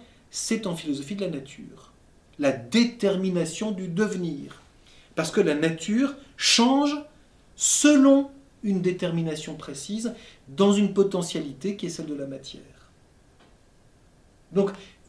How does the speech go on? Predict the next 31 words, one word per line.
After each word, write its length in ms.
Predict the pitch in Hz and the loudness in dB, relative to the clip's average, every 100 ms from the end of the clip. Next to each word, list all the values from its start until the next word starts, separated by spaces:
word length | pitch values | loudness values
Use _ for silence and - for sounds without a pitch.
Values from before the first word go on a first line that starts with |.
| _ - | _ -8
c'est 240 | 202 196 | -2 0
important 420 | 208 202 - 240 | 2 0 -2 -2
de 120 | 196 | 0
comprendre 560 | 165 214 208 - 214 185 | 0 0 -2 -2 -2 0
et 60 | 135 | 0
de 100 | 139 | -2
rappeler 340 | 175 170 196 | -2 -2 -4
brièvement 640 | 160 170 175 165 196 190 - - - | -4 -2 -2 0 -2 -4 -6 -18 -20
cet 480 | - - 156 - - _ _ | -12 -4 -2 -2 -10 _ _
itinéraire 720 | 196 202 196 175 180 240 269 | 0 0 0 -2 0 0 0
parce 220 | - 160 - | -2 -6 -2
que 120 | 240 | -2
c'est 300 | - 143 123 | -2 -4 -4
là 260 | 139 185 269 | -2 2 2
que 120 | - | 0
nous 80 | 151 | -6
comprenons 560 | - 220 - 165 185 196 | -2 -2 0 -2 0 2
le 140 | 143 | 0
sens 300 | - 220 208 | 0 -2 -2
de 60 | 156 | -2
la 120 | 147 | -2
question « 480 | 165 160 - 247 240 | -2 -4 -2 -4 0
Qu'est-ce 240 | 233 240 | 0 0
que 100 | - | -4
l'être ? » 520 | 214 262 247 - - - _ - - _ _ - - _ | -6 -4 -4 -6 -14 -18 _ -20 -20 _ _ -20 -20 _
Sinon, 500 | - 190 208 277 262 - - - | -4 2 6 6 4 -2 -16 0
cette 220 | 180 175 | 0 4
question 300 | 170 233 208 | 2 2 0
est 80 | - | 2
complètement 360 | 180 175 208 | 0 2 4
abstraite. 680 | 170 - - 247 - - | 2 0 -2 -2 -4 -10